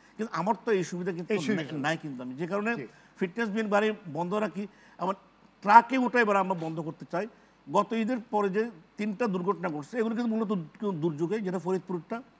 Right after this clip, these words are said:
Speaker 1: আর আরেকটা তো ঝালকাঠিটা, ঝালকাঠিটা ব্রেক ফেল ছিল, এটা আমরা পরে ইনকোয়ারিতে আসছে। ফরিদপুরটা ব্রেক ফেল না,
Speaker 2: মানে,
Speaker 1: ফরিদপুরটা
Speaker 2: ট্রাকে
Speaker 1: হচ্ছে
Speaker 2: যে কটা যাত্রী ছিল, ট্রাক উল্টে
Speaker 1: ট্রাক
Speaker 2: যাওয়ার
Speaker 1: উল্টে
Speaker 2: কারণে
Speaker 1: পড়ে কিন্তু।
Speaker 2: তার ম্যাক্সিমাম
Speaker 1: এটা কি
Speaker 2: সময় মারা
Speaker 1: পুরো
Speaker 2: গেছে।
Speaker 1: একটা কিন্তু, এ, একটা বাড়ির সব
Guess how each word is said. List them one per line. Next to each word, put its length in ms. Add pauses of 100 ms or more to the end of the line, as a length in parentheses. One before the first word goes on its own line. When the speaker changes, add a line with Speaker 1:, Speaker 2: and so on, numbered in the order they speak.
(480)
Speaker 1:
আর 280 (120)
আরেকটা 380 (140)
তো 180 (200)
ঝালকাঠিটা, 480
ঝালকাঠিটা 440
ব্রেক 240
ফেল 120
ছিল, 200
এটা 200
আমরা 160
পরে 180
ইনকোয়ারিতে 300
আসছে। 280 (480)
ফরিদপুরটা 440
ব্রেক 260
ফেল 100
না, 60
Speaker 2:
মানে, 120
Speaker 1:
ফরিদপুরটা 460
Speaker 2:
ট্রাকে 260
Speaker 1:
হচ্ছে 160
Speaker 2:
যে 100
কটা 240
যাত্রী 360
ছিল, 260
ট্রাক 360
উল্টে 220
Speaker 1:
ট্রাক 40
Speaker 2:
যাওয়ার 180
Speaker 1:
উল্টে 140
Speaker 2:
কারণে 220
Speaker 1:
পড়ে 140
কিন্তু। 320
Speaker 2:
তার 200
ম্যাক্সিমাম 440
Speaker 1:
এটা 100
কি 60
Speaker 2:
সময় 140
মারা 200
Speaker 1:
পুরো 120
Speaker 2:
গেছে। 140
Speaker 1:
একটা 120
কিন্তু, 520
এ, 180
একটা 280
বাড়ির 340
সব 160